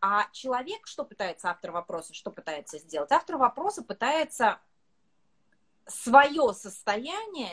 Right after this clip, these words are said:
решить как будто бы ребенком. То есть, возможно, у него бы этот вопрос и не возник, он говорит,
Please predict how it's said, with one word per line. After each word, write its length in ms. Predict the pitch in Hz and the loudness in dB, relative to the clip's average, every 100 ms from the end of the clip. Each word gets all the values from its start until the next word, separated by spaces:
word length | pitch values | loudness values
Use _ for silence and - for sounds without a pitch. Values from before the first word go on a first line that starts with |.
| 175 | -8
решить 640 | 196 254 - - 392 415 - | -6 -6 -6 -6 -4 -6 -6
как 260 | 214 190 | -6 -6
будто 460 | 180 202 370 - 208 | -6 -2 -4 -2 -8
бы 240 | 175 170 | -6 -8
ребенком. 720 | 170 240 226 262 202 139 - 143 | -6 -6 0 0 0 -6 -16 -16
То 80 | 170 | -14
есть, 120 | - | 2
возможно, 540 | 220 233 294 269 208 | 2 4 0 0 -2
у 40 | 190 | -6
него 260 | 202 208 | -4 -4
бы 180 | 185 - - | -4 -6 -6
этот 300 | 185 202 170 | -6 -6 -4
вопрос 460 | 170 220 196 - | -4 -2 -6 -6
и 20 | |
не 100 | 165 160 | -12 -8
возник, 400 | 185 226 480 554 | -8 -2 -2 0
он 160 | 196 156 | -2 -2
говорит, 440 | 170 180 156 - | -2 -2 -4 -16